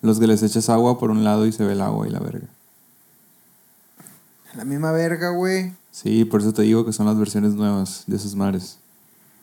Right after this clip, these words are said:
Speaker 2: A ver, a ver, a ver. Simón, güey, pues esta madre. Eh, cu-, sí, güey, enfriador de aire eva-,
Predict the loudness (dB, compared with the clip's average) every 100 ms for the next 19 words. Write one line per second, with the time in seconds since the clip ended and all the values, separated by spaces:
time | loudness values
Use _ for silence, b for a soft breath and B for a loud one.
0 | _ -16 -12 -10 -10 -8 -8 -8 -10 -10
1 | -10 -12 -16 -20 -20 _ -6 -4 0 0
2 | 2 0 -2 0 0 2 0 -2 -4 -4
3 | -6 -8 -10 -14 -16 -18 -20 -20 B B
4 | B -4 -2 0 -2 -2 -4 -4 -8 -4
5 | -2 -2 0 0 0 0 -2 -4 -8 -16
6 | _ _ _ _ _ _ _ _ _ -20
7 | -20 -6 -4 -4